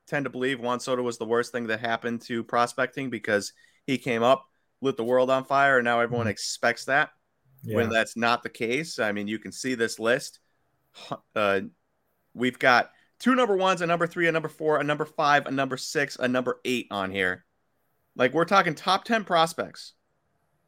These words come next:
Speaker 1: Seven
Speaker 2: Yeah.
Speaker 1: top ten prospects that have, that have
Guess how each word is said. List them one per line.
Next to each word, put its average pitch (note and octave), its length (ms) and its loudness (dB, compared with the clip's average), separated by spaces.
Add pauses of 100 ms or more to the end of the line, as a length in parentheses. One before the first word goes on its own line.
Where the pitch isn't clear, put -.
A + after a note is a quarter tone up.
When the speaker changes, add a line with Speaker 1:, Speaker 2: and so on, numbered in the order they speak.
(300)
Speaker 1:
Seven - 380 2
Speaker 2:
Yeah. - 180 -10
Speaker 1:
top D3+ 100 -4
ten D#3+ 180 -2
prospects C#3+ 720 -2 (400)
that B2 380 4
have, A#2+ 640 0 (540)
that A2 200 0
have A2 380 2